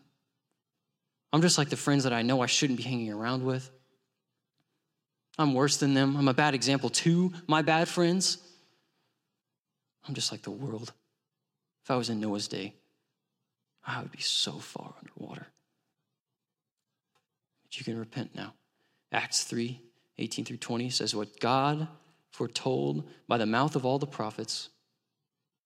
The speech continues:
that his Christ would suffer, he thus fulfilled." He did it.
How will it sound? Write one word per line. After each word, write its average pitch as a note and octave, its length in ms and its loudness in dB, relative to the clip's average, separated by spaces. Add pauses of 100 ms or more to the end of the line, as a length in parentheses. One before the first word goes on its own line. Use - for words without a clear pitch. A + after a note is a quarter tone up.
(120)
that C3+ 240 2 (380)
his A2 260 -2
Christ - 540 -2
would C#3 120 -4
suffer, A2+ 440 -4 (320)
he - 120 -6
thus G#2+ 160 -4
fulfilled." A2+ 540 -8
He - 120 -12
did - 240 -10
it. - 120 -12